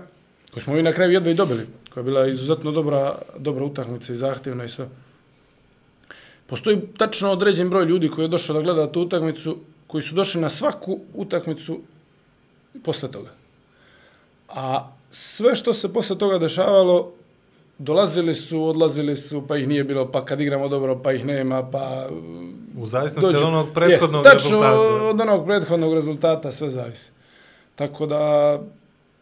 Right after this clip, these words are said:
Speaker 1: eto, to je to. Jednostavno, postoji, postoji jedan broj ljudi koji voli vaterpolo zbog vaterpola i voli svoj grad zbog svog grada, jel? Zbog svog grada. I postoje oni koji vole da budu tu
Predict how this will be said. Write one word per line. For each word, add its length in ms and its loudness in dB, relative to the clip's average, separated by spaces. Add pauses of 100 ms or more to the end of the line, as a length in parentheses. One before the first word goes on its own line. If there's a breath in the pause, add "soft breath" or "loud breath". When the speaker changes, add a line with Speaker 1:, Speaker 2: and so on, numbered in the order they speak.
(140)
Speaker 1:
eto, 240 -4
to 160 0
je 100 2
to. 180 2
Jednostavno, 480 -2
postoji, 500 -2
postoji 320 -4
jedan 200 -2
broj 180 0
ljudi 340 0
koji 220 -4
voli 220 0
vaterpolo 600 -2
zbog 440 -4
vaterpola 540 -2
i 40 -2
voli 240 0
svoj 400 -4
grad 380 2
zbog 280 -14
svog 220 -8
grada, 360 -4
jel? 180 -4 (520 soft breath)
Zbog 240 -6
svog 200 -4
grada. 360 2 (1200 soft breath)
I 100 -10
postoje 360 -4
oni 220 -2
koji 580 -4 (140)
vole 220 -4
da 600 -4 (180)
budu 220 -12
tu 320 -6